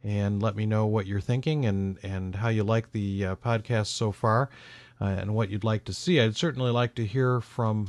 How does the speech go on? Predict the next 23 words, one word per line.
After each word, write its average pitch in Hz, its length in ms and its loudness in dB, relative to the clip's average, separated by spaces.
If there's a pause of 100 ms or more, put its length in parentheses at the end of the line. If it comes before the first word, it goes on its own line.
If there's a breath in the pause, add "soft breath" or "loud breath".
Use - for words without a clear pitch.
more 147 380 2
people, 120 580 -4
find 107 300 -2
out 107 160 0
what 104 220 -6
people 110 300 -4
are 98 80 -4
thinking 117 380 -4
about 107 380 -2
in 98 80 -8
terms 107 360 -4
of 92 120 -6
their 101 300 -2 (340 loud breath)
interest 120 460 0
in 101 160 -2
photography. 104 760 -2 (460 loud breath)
I 120 100 4
have 165 180 8
had 147 180 8
a 120 40 6
few 165 200 0
people 127 360 0
ask 123 300 2